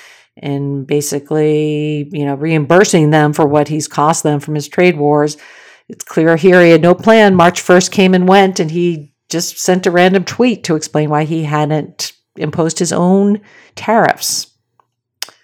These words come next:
Trump made the request, quote, "Based on the facts that we are moving along nicely with trade discussions with China," for his reason.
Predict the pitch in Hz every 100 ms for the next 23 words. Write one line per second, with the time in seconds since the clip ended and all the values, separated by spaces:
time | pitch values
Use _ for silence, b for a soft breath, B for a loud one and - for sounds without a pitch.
0 | B B B B B B B B B -
1 | 165 156 - 170 175 185 - 208 - -
2 | 170 165 - 147 160 180 196 190 - 175
3 | 127 - - - 156 156 151 165 214 226
4 | 226 226 233 226 233 247 226 208 175 185
5 | 180 - 202 180 165 - 143 - 147 151
6 | 139 - - - - - - _ - 151
7 | 147 143 143 139 - 151 156